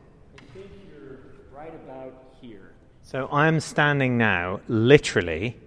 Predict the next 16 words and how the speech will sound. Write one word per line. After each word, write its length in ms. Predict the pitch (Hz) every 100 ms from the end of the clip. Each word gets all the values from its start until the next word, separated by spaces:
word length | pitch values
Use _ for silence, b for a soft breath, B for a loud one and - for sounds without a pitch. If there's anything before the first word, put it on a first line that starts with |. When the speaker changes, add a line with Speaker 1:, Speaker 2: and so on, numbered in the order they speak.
| B B B B B B - -
Speaker 2:
where 420 | 120 123 123 127
Abraham 400 | - 131 127 117
Lincoln 320 | 113 110 104 101
stood 300 | - 113 104
on 100 | 98
the 80 |
sixteenth 540 | 98 123 - - 101 101
of 100 | 101
June, 240 | 110 101
eighteen 300 | 101 90 98
fifty-eight, 680 | - 107 - 90 87 90 - - B B -
probably 300 | 123 117 120
looking 300 | 120 117 117
up 180 | 110 113
at 140 | 113
the 280 | 107 101